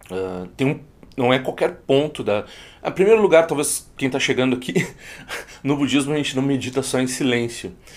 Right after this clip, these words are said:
Então aqui eu, eu geralmente tô falando do budismo vajrayana, que a gente também tem práticas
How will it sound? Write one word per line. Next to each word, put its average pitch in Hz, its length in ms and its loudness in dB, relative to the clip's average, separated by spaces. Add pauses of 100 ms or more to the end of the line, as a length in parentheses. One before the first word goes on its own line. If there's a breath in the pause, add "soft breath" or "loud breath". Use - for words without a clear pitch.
(180 loud breath)
Então 123 220 -4
aqui 120 180 -6
eu, 120 240 0
eu 104 340 -4
geralmente 127 360 0
tô 135 80 -2
falando 113 280 0
do 113 60 -4
budismo 107 340 -10
vajrayana, 120 760 0 (840)
que 131 80 -2
a 127 40 4
gente 127 220 0
também 127 300 0
tem 143 120 -4
práticas 107 560 -4